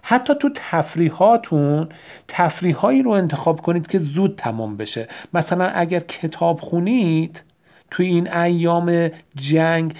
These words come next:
که شرایط عدم قطعیته، یک رمان طولانی رو شروع نکنید. یه داستان کوتاه بیست صفحه‌ای رو شروع کنید. این وقتی شما تمومش می‌کنید،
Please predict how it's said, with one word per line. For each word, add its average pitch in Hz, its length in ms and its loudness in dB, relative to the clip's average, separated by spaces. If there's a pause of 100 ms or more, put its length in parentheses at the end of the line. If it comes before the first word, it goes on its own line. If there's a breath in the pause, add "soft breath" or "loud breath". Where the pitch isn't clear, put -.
(160 loud breath)
که 170 100 0
شرایط 160 560 2
عدم 165 420 0
قطعیته، 170 880 -2 (240 loud breath)
یک 240 240 2
رمان 139 760 2
طولانی 143 720 2
رو 254 100 4
شروع 175 320 0
نکنید. 240 580 -2 (180 soft breath)
یه 160 160 2
داستان 208 460 0
کوتاه 196 420 -2
بیست 127 360 -8
صفحه‌ای 151 460 2
رو 143 120 4
شروع 117 300 -2
کنید. 113 340 -6 (320 loud breath)
این 226 200 2
وقتی 147 380 -2
شما 131 360 -4
تمومش 139 760 -2
می‌کنید، 160 400 0